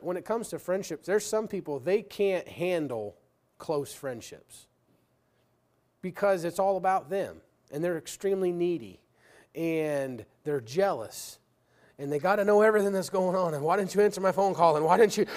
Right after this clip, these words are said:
why, <laughs> oh my goodness," it's like, "Where were you?" And it's like, "No, dude," it's like, "I live a life, you know, I got a li-, I got a life, you know, that's what, that's what's, that's going on, you know?" And, uh, and some, some people, they don't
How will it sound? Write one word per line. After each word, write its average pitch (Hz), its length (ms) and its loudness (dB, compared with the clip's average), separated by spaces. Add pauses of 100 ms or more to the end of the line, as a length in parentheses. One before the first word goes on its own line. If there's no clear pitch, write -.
(120)
why, 202 180 8 (100)
<laughs> - 120 -6
oh 240 100 12
my 175 140 2
goodness," 214 280 8 (320)
it's - 100 -10
like, 175 180 -6 (180)
"Where 226 140 12
were - 200 10
you?" 254 360 8 (200)
And 185 80 2
it's 190 120 0
like, 208 200 2
"No, 233 180 4
dude," 214 180 4
it's 190 200 2
like, 196 100 2
"I 185 80 6
live 220 160 6
a 220 40 4
life, 214 360 4
you 151 60 -2
know, 170 100 4
I 175 100 2
got 190 140 6
a 165 60 4
li-, 160 180 4
I 156 80 0
got 165 140 0
a 160 40 2
life, 175 420 0
you 156 80 -4
know, 147 100 -2
that's 147 180 -6
what, 156 120 -10
that's 156 240 -8
what's, 165 220 -10
that's 147 140 -14
going 151 220 -8
on, 180 160 -4
you 131 60 -8
know?" 139 180 -8 (440)
And, 170 340 2
uh, 151 220 2 (260)
and 185 100 -6
some, 220 360 -2
some 247 240 -4
people, 175 440 -4
they 202 200 0
don't 180 440 0